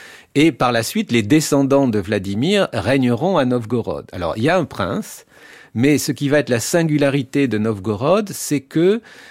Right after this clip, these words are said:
ce prince ne va pas faire souche. Alors, au début, c'est un peu par coïncidence,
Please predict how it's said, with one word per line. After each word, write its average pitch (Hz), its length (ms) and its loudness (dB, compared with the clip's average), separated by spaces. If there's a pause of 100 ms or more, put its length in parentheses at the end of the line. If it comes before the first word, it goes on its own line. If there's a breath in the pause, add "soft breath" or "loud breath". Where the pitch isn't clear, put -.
(160 loud breath)
ce - 200 -4
prince 170 720 0
ne 139 160 0
va 139 140 4
pas 175 140 2
faire 139 200 -2
souche. - 560 -8 (560)
Alors, 107 180 0
au 139 60 2
début, 151 260 2
c'est - 160 -2
un 135 100 2
peu 143 240 0
par - 420 -2 (100)
coïncidence, 135 800 0